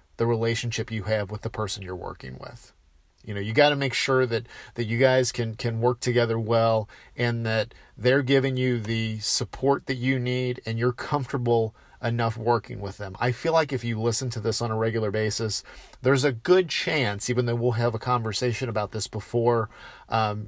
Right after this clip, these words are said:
you know, you actually sign up. 'Cause I do wanna make sure that everybody that gets into this program and works with me, that we're gonna be the right fit.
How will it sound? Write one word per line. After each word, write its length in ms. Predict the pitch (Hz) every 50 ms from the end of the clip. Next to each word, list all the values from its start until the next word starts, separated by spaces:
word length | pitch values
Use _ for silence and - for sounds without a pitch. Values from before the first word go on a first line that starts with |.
| -
you 120 | 120 120 110
know, 60 | 104
you 260 | 104 101 110 117 113
actually 460 | 110 110 107 - - - 107 110 110
sign 380 | 101 - - 127 113 107 101 117
up. 160 | 110 98 -
'Cause 120 | - 123 135
I 80 | 143
do 120 | 151 175 180
wanna 180 | 180 170 151
make 160 | 143 127 117
sure 220 | - - 139 131 117
that 100 | 113 104
everybody 640 | 110 110 123 123 107 117 117 113 120 113 113 110 - - - - - - -
that 300 | 107 104 117 117 113 110 - _ - 120
gets 280 | 107 127 127 123 - 131
into 260 | 131 131 127 127 120
this 180 | 120 120 117
program 680 | - - 127 123 120 110 120 120 120 120 123 123 123 - - - _ _ _ _ -
and 520 | - 139 165 170 147 117 110 107 110 113 110 - -
works 380 | - 117 127 131 - - -
with 140 | 131 123 -
me, 360 | 127 127 127 131 139 147 143 _ _ _ _ _ - - - _ -
that 140 | 127 127 120
we're 140 | 120 123
gonna 180 | 113 131 120 110
be 100 | 110 120
the 100 | 107 110
right 280 | 107 107 101 98 - -
fit. 320 | - - - - -